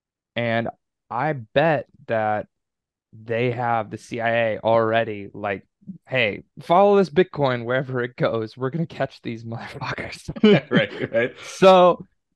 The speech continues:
Speaker 1: I, I don't think it impact, like, I, I, I think, A, the Bitcoin market is large enough to where this, even if the U S government had to buy something, like, like, hundred million dollars,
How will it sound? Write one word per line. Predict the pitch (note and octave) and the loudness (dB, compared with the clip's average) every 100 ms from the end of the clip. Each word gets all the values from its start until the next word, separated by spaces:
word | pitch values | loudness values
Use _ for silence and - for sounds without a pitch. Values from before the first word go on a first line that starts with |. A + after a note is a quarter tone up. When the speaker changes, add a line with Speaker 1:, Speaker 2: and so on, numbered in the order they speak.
| - | 0
Speaker 1:
I, | F3+ - | 0 2
I | A#2 A3+ | 4 6
don't | C4 C4 A#3+ - | 6 6 4 2
think | E3+ G3 A3+ - _ _ _ _ | 0 0 -2 -12 _ _ _ _
it | - D#3+ - - | 0 0 0 -4
impact, | D#3+ F#3 F#3+ - | -4 -4 -6 -2
like, | D3+ D3 | -2 0
I, | D3 D#3 | 0 0
I, | D#3 D3+ | -2 -2
I | - | -2
think, | D3 G#3+ G3+ _ _ _ - | -4 -6 -8 _ _ _ -4
A, | C3+ D3+ F3+ | -2 -2 -4
the | F#3+ C#3 | -6 -10
Bitcoin | A#2 C#3 - D3+ D3 | -6 -6 -6 -10 -8
market | C3+ B2+ - D3 | -10 -10 -6 -4
is | - A#2 - - _ _ _ _ _ _ | -2 -2 -4 -16 _ _ _ _ _ _
large | A#2 A2+ B2 C3+ C#3 | -4 2 4 2 -2
enough | D3 E3+ F#3 - | -6 -8 -10 -14
to | - A#2+ | -6 -2
where | A#2 A2+ A2+ A2 G#2+ - _ _ _ _ - | 2 2 2 2 -2 -6 _ _ _ _ -10
this, | A2+ - - - - | -10 -10 -16 -20 -4
even | C#3+ D#3+ D3 | 0 2 2
if | C3+ - | 0 -2
the | B2+ | -4
U | A2 | -2
S | A2 | -2
government | - G#2+ G#2+ A2+ | -6 -10 -10 -10
had | G#2+ | -10
to | G#2 | -6
buy | G2+ G2+ | -6 -6
something, | G#2 A2 A2 - - | -8 -14 -14 -16 -12
like, | G#2 G#2 - | -10 -10 -8
like, | - - _ _ _ _ _ _ | -8 -8 _ _ _ _ _ _
hundred | - A2+ - | -12 -10 -8
million | F#2+ - | -10 -8
dollars, | - - - - | -12 -12 -14 -18